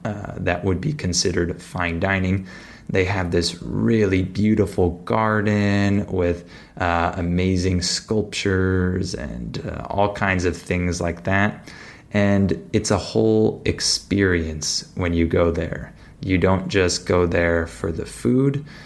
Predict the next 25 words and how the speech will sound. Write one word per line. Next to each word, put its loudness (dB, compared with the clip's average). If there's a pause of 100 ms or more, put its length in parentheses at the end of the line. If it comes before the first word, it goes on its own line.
(180)
You 0
also 0
walk 0
around 2
the -4
garden 0
and -8 (300)
take 0
a 2
look 2
at 2
all 2
the 0
interesting -4
things 0
they 0
have -2
there. 0 (440)
And 0
it's -2
really 2
a 0
great 0
experience 0
overall. 0